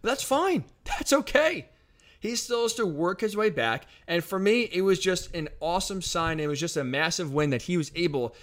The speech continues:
to physically play four rounds back to back to back to back. We saw he already committed to the Open at Saint Andrews. So that's good that he's gonna play in another major.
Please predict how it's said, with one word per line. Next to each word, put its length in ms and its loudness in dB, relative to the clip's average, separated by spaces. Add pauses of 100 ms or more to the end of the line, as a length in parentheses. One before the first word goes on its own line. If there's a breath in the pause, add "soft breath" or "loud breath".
(200 loud breath)
to 140 -2
physically 680 2 (220 soft breath)
play 180 2
four 380 4
rounds 280 2
back 300 2
to 80 -2
back 240 2
to 80 -8
back 220 0
to 80 -8
back. 260 -4 (260 soft breath)
We 140 -4
saw 280 2
he 140 2
already 280 4
committed 440 2
to 200 2
the 160 0
Open 360 2 (380)
at 160 -2
Saint 220 0
Andrews. 280 -2
So 80 0
that's 140 0
good 160 0
that 100 0
he's 120 -4
gonna 140 0
play 220 2
in 80 2
another 300 6
major. 400 2